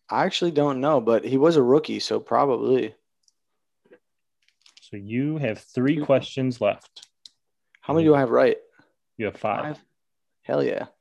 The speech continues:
Speaker 2: You need to get one out of these three.
Speaker 1: All right.
Speaker 2: Which this next one should be fairly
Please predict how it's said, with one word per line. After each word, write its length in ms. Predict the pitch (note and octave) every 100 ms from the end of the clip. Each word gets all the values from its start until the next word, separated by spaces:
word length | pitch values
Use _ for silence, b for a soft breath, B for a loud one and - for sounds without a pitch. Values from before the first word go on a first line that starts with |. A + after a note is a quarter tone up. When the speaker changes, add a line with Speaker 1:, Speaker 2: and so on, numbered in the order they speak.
| _ -
Speaker 2:
You 100 | G2
need 120 | F#2
to 80 | G2
get 100 | G2
one 300 | G2+ A#2+ C#3
out 180 | B2 A#2+
of 100 | A#2
these 220 | A#2 -
three. 380 | - A#2+ G#2+ - _ _ _ _ _ _ -
Speaker 1:
All 100 | A2+
right. 240 | A#2+ C3+ - - _
Speaker 2:
Which 140 | - -
this 160 | C3
next 220 | E3 D#3+ D3
one 80 |
should 180 | B2 B2+
be 80 | A2+
fairly 540 | A2 A2+ G#2+ G#2 G#2